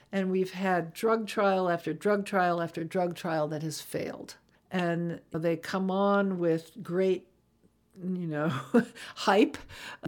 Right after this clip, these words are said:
and hope about how this might finally be the answer, and it's not. And then people are so disappointed because they thought this was going to be the answer.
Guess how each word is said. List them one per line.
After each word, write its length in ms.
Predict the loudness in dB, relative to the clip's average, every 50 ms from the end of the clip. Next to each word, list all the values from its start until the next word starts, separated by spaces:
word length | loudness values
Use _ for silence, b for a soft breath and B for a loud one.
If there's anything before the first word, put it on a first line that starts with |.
| -6 -2
and 180 | 0 0 0
hope 440 | 0 4 6 8 8 8 8 6 0 -12 -20 b b b b b b b b b b
about 680 | -4 -4 -2 0 0 2 2 2 2 2 0 0 -4
how 300 | -4 -2 0 2 2 2
this 500 | 0 0 -2 -2 -2 -2 -2 -2 -4 -4 -4
might 400 | -4 -2 0 0 0 0 -2 -4 _ _ _ _ _ -20
finally 640 | -12 -4 -2 2 2 4 4 4 4 4 4 4 4
be 240 | 4 2 2 2
the 400 | 2 2 2 2 4 4 2 2 2
answer, 640 | 0 2 2 0 0 0 0 -2 -2 -4 -8 -10 -14 _ _ _ -4
and 180 | -2 -2 0 -2
it's 240 | -2 -2 -4 -2
not. 460 | -2 -2 -4 -4 -6 -8 -10 -12 -12 -12 B B B B B B B B B B
And 220 | -2 0 2 2 2
then 400 | 2 2 2 0 -2 -2 -4 -8 -14 _ -20 -20 -20 -20 -16 -12
people 340 | -10 -10 -6 -4 -2 0 2
are 160 | 2 2 0
so 440 | 0 0 0 0 2 4 4 4 4
disappointed 880 | 2 2 -2 -2 -4 -6 -6 -6 -4 -4 -4 -4 -4 -6 -8 -8 -8 -12 -12
because 460 | -10 -12 -8 -6 -4 -4 -4 -4 -6
they 120 | -6 -8 -8
thought 380 | -8 -6 -6 -6 -6 -8 -8
this 200 | -8 -6 -6 -6
was 200 | -6 -8 -10 -10
going 320 | -10 -10 -10 -10 -10 -10 -10
to 200 | -10 -10 -10 -10 -12 -16 _ -8
be 140 | -6 -6 -4
the 200 | -2 -4 -4 -4
answer. 460 | -6 -8 -10 -8 -8 -10 -10 -10 -14